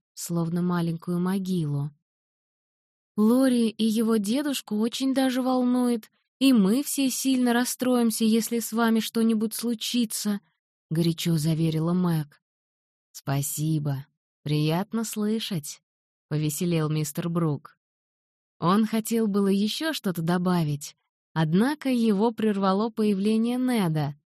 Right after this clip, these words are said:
Тот оседлал старую лошадь и теперь хвастался перед девочками талантом наездника. Больше случая спокойно поговорить не представлялось. «Разве ты не катаешься верхом?»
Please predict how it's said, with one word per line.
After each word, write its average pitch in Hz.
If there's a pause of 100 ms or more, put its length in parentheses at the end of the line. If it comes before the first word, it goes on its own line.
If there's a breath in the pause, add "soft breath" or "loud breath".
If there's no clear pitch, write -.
(240)
Тот 277
оседлал 180
старую 160
лошадь 277
и 302
теперь 196
хвастался 170
перед 156
девочками 240
талантом 165
наездника. 156 (600)
Больше 196
случая 180
спокойно 170
поговорить 151 (140)
не 165
представлялось. 147 (640)
«Разве 240
ты 254
не 233
катаешься 220
верхом?» 359